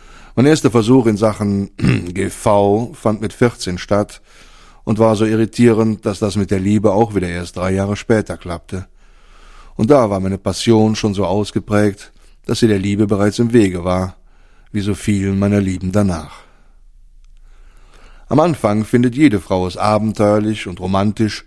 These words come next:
wenn man sich mit ihr die Nächte um die Ohren schlägt. Aber nach sechs Wochen, fünf Monaten, einem Jahr, da kriegt man dann höchstens was anderes um die Ohren. Aber das gehört ja auch noch gar nicht hierher.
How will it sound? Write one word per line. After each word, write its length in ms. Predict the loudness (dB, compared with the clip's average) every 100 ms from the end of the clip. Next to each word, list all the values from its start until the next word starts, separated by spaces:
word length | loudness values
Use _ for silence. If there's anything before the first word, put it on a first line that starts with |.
| -20 -20 -10 2
wenn 100 | 4
man 80 | 4
sich 140 | 2
mit 120 | 2
ihr 80 | 2
die 100 | 2
Nächte 320 | 2 0 -4
um 100 | -2
die 100 | 2
Ohren 260 | 2 0 -4
schlägt. 580 | -8 -8 -8 -12 -18 -20 -20 -12
Aber 180 | -8 -4
nach 140 | -4
sechs 320 | -4 -6 -4 -2
Wochen, 540 | -2 -2 -6 -6 -14
fünf 340 | -6 -4 -4 -2
Monaten, 680 | 0 0 0 -4 -4 -6 -6 _ -20 -12
einem 260 | -6 -4 -2
Jahr, 400 | 0 0 -2 -10 _ -20 -20 -20 -20 -20 -20 -20 -8
da 140 | -6 -4
kriegt 260 | -6 -4
man 80 | -2
dann 140 | 0
höchstens 320 | 0 0 -2 -2
was 160 | 0
anderes 340 | 0 0 -4 -6
um 140 | -10
die 100 | -8
Ohren. 320 | -10 -12 -18 -20 -20 -20 -20 -20 -20 -20 -20 -20 -20 -20 -20 -20 -20 -20 -20 -20 -6
Aber 120 | 2 2
das 160 | 4
gehört 300 | 4 4 2
ja 80 | 0
auch 380 | 0 -2 -4 -2
noch 440 | 0 0 -4 -6
gar 200 | -2 0
nicht 180 | -2 -2
hierher. 540 | 0 2 0 -2 -8